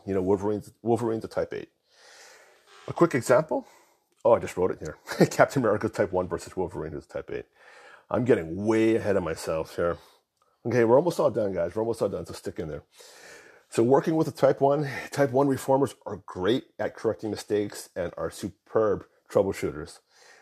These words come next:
They will make your project stay within their boundaries and they won't go over budget. Yeah, it's true.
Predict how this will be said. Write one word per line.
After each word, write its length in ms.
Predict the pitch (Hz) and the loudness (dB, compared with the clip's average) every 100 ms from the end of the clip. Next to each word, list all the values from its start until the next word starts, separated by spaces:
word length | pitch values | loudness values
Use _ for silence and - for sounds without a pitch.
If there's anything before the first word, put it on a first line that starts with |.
| _ _ | _ _
They 80 | 101 | 0
will 80 | |
make 220 | 95 117 143 | 2 0 0
your 80 | |
project 340 | 123 - 107 - | -2 0 -2 -4
stay 220 | - 117 | -4 0
within 280 | 117 110 113 | 0 -2 -4
their 120 | 98 | -4
boundaries 560 | - 95 110 - 113 - | -4 -2 -2 -2 -6 -6
and 140 | 85 - | -18 -12
they 100 | 90 | -8
won't 240 | 92 113 | -8 -8
go 220 | - - - | -10 -12 -12
over 140 | 85 | -12
budget. 480 | 80 - 160 - - _ _ _ | -6 -2 0 -2 -10 _ _ _
Yeah, 200 | 107 131 | 0 0
it's 140 | - - | 0 -4
true. 300 | - 170 | -4 -4